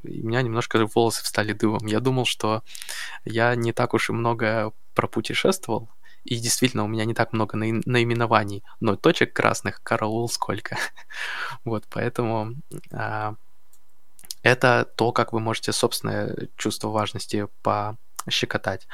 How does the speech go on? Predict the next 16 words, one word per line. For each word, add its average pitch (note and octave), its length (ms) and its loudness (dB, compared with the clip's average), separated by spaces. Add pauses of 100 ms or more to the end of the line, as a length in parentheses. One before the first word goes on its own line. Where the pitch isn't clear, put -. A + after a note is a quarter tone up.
(460)
Но A#2 160 0
ещё D3+ 480 2 (280)
вам A#2 220 4
ф-, - 180 -6 (280)
после G#2+ 500 2
того, A2 240 2
как - 180 -4
вы G#2+ 280 0
согласитесь A2 680 -2
и, A2+ 60 -2 (120)
им A2+ 280 -2
использовать, D#3+ 680 2
э, B2+ 320 -2
использовать A2 680 -2
этот - 180 -10
сервис, D#3+ 380 2